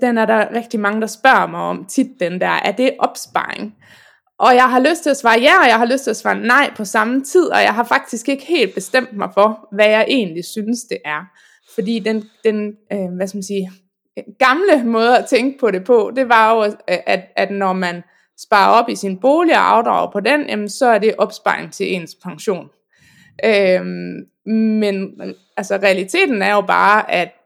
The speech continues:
så sk-, hv-, hvad mindre du sælger din bolig, den dag du bliver pensionist og realiserer pengene, så har du svært ved at få de penge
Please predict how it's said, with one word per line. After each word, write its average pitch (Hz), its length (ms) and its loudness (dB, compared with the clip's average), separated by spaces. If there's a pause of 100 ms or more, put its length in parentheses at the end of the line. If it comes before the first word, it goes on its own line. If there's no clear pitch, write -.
(400)
så - 180 -8
sk-, - 300 -12
hv-, 214 200 -8
hvad 202 120 0
mindre 277 300 0
du 190 140 -8
sælger 262 340 2
din 170 220 -8
bolig, 175 460 -6 (140)
den 185 160 -4
dag 180 180 0
du 151 80 -6
bliver 160 200 -8
pensionist 175 640 -14
og 165 100 -8
realiserer 175 680 -2
pengene, 175 400 -10 (320)
så - 140 -2
har 285 140 2
du 165 160 -10
svært 269 400 0
ved 185 80 0
at 180 160 -2
få 196 80 -8
de 202 140 -10
penge 220 420 -4